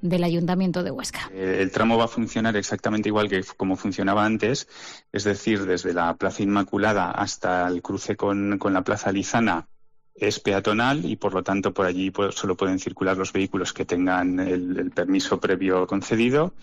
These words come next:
Speaker 2: Y desde la Plaza Lizana hasta calle Amistad, pues, funciona igual que como estaba anteriormente. Lo único que ahora, pues, no se va a poder aparcar, al ser plataforma, plataforma única, pues, eh, se va a restringir el, el aparcamiento. Sí que va, se va a poder pasar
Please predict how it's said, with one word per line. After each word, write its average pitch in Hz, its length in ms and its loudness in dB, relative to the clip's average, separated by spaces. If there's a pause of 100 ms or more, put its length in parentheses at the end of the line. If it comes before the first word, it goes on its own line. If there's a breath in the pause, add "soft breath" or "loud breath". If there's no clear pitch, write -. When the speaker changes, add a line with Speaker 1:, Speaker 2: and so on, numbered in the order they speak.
(420 loud breath)
Speaker 2:
Y 131 140 0
desde 113 240 2
la 107 100 2
Plaza 120 280 -2
Lizana 120 340 0
hasta 101 180 -2
calle 117 180 2
Amistad, 120 440 0
pues, 113 140 -4
funciona 110 420 0
igual 110 240 2
que 98 100 0
como 95 260 -2
estaba 113 480 2
anteriormente. 113 840 0 (400 loud breath)
Lo 110 100 2
único 117 320 2
que 117 100 0
ahora, 117 220 4
pues, 110 180 -4
no 104 120 -4
se - 100 -8
va 101 60 0
a 101 40 0
poder 104 220 2
aparcar, 110 540 0
al 101 100 -2
ser - 220 -8
plataforma, 95 920 0
plataforma 92 540 -2
única, 95 400 0
pues, - 320 -6
eh, - 100 -8
se - 160 -6
va 92 100 0
a - 20 0
restringir 95 560 -2
el, 92 200 2
el 98 120 -4
aparcamiento. 101 680 0
Sí - 160 -6
que 98 80 0
va, 92 220 0
se 95 160 -2
va 92 80 0
a 90 40 -4
poder 95 280 0
pasar 98 440 -2